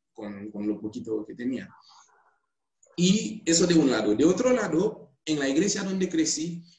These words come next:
era muy común hacer variaciones sobre las canciones.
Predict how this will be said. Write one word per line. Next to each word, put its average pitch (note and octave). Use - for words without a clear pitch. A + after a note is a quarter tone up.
era F3
muy G3+
común F#3
hacer D3
variaciones C3+
sobre A#2
las A2+
canciones. B2